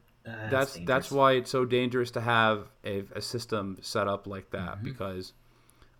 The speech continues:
Speaker 2: um, there's always going to be one ethnic group that is, uh,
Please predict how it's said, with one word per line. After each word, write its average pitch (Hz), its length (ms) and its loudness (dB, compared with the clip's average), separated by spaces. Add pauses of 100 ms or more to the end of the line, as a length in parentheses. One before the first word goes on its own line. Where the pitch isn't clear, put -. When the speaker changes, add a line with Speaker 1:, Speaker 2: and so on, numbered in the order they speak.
Speaker 2:
um, 90 500 -6
there's 123 220 4
always 135 560 4
going 113 380 0
to 113 100 -8
be 101 380 -2
one 104 640 -2
ethnic 98 360 -8
group 98 320 -4 (120)
that 92 420 -8
is, 95 400 -8
uh, 92 280 -8